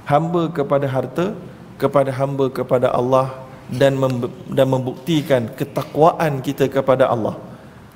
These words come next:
Ha, itu dia korban. Baik, daripada hadis pula disyariatkan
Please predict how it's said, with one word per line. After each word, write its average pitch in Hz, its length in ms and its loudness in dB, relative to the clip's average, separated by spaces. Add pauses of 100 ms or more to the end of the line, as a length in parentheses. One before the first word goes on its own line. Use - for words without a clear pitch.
(160)
Ha, 107 320 0
itu 127 240 2
dia 123 240 4 (240)
korban. 120 480 2 (1120)
Baik, 120 240 4
daripada 175 400 4
hadis 185 480 -2
pula 175 400 -4 (480)
disyariatkan 160 1040 2